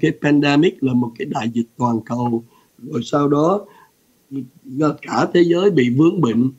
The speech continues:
trong đó nước Mỹ chúng ta là một phần ba bị bệnh, có nghĩa là một trăm mười triệu người bị bệnh, bảy triệu người phải vào nhà thương,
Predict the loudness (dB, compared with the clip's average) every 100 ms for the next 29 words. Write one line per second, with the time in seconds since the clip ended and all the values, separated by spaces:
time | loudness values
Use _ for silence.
0 | _ _ _ 0 2 4 2 4 4 4
1 | 2 2 2 2 2 0 2 0 0 0
2 | 2 0 -2 -4 -4 -2 0 0 0 0
3 | -2 -2 0 0 2 2 2 2 2 2
4 | 0 -2 -2 0 2 2 0 -2 0 2
5 | 2 2 0 -2 0 0 0 -2 _ -20
6 | -20 -20 -20 _ -18 -6 0 4 4 2
7 | 0 2 2 2 -2 -2 0 2 0 0
8 | 0 2 4 2